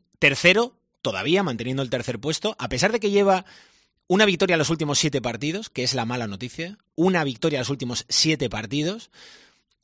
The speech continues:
pero el Sporting está tercero. También es verdad que algo está pasando, porque para llevar una victoria en siete partidos, algo está pasando. Y también es verdad que no nos sorprendería nada si Miguel Ángel Ramírez, que es el entrenador del Sporting, saliera ahora en rueda de prensa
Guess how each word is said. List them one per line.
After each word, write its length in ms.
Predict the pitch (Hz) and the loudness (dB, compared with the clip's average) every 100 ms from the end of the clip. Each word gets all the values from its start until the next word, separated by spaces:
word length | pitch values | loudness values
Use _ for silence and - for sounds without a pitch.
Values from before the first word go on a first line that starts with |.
| _ | _
pero 100 | 151 | 6
el 60 | 147 | 6
Sporting 320 | 135 185 196 | 4 -2 0
está 240 | 185 214 208 | 2 2 0
tercero. 440 | 120 - 156 - _ - _ | -4 -4 -6 -8 _ -20 _
También 300 | - 117 165 | -4 2 4
es 100 | 196 | 4
verdad 220 | 170 190 | 4 4
que 100 | - | 6
algo 200 | 190 147 | 6 6
está 160 | 139 139 | 2 0
pasando, 440 | 113 190 76 - _ _ _ _ _ _ _ _ _ _ _ _ _ | 0 -4 -4 -16 _ _ _ _ _ _ _ _ _ _ _ _ _
porque 300 | - 101 107 | -10 -8 -8
para 180 | 98 95 | -8 -10
llevar 200 | 95 135 | -6 -2
una 100 | 156 | 0
victoria 300 | 156 170 170 | 0 -2 -2
en 40 | |
siete 200 | 143 143 | -4 -2
partidos, 400 | 139 135 170 170 _ | -2 0 -2 -2 _
algo 320 | 165 165 131 | 2 2 2
está 200 | 117 - | -2 -6
pasando. 460 | 95 90 156 65 - _ - - _ _ _ | -8 -8 -8 -12 -20 _ -20 -20 _ _ _
Y 120 | 170 - | -2 -2
también 280 | 107 123 | 0 0
es 140 | 196 170 | 0 2
verdad 260 | 175 190 | 2 0
que 100 | 175 | 0
no 120 | 139 165 | -2 0
nos 120 | 175 | 0
sorprendería 520 | 180 165 156 147 147 | 0 -2 -2 -2 -2
nada 340 | 139 147 208 - - - _ | -2 -6 -8 -14 -20 -20 _
si 160 | - 123 | -6 -4
Miguel 200 | 113 113 | -4 -4
Ángel 220 | 127 151 | -4 -2
Ramírez, 340 | 139 143 143 | -2 -2 -4
que 100 | - | -6
es 80 | 135 | -6
el 60 | 131 | -4
entrenador 440 | 123 123 123 127 | -6 -6 -4 -2
del 120 | 123 | -2
Sporting, 380 | 117 - 135 151 | -6 -6 -6 -2
saliera 380 | 139 107 123 151 | -2 -2 -2 -2
ahora 180 | 139 131 | -2 -4
en 80 | 120 | -4
rueda 160 | 143 | -4
de 100 | 131 | -4
prensa 440 | 127 135 - 156 | -4 -6 -8 -8